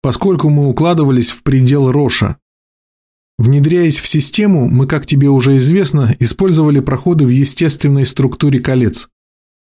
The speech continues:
Мы попытались вернуться тем же путём, но этот процесс был куда медленнее и сложнее, поскольку наша масса теперь чертовски выросла.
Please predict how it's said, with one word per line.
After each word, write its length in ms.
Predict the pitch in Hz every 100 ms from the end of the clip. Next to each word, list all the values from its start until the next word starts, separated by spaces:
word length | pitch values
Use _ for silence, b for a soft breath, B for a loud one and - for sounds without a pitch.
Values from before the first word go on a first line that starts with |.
| _ -
Мы 140 | 143
попытались 580 | 147 143 143 156 143 -
вернуться 460 | 147 156 160 143
тем 200 | 131 151
же 120 | 131 123
путём, 480 | 143 180 196 139 - _ _
но 140 | 127 160
этот 220 | 165 143
процесс 400 | 151 143 190 175
был 220 | 147 147
куда 220 | 147 151
медленнее 640 | 156 180 175 156 151 143 139
и 20 |
сложнее, 560 | - 143 139 147 190 170
поскольку 520 | 131 120 160 147 139
наша 260 | 143 139 135
масса 340 | 170 160 127
теперь 320 | 127 117 151
чертовски 580 | - 135 - 151 - 156
выросла. 560 | 156 151 117 - 95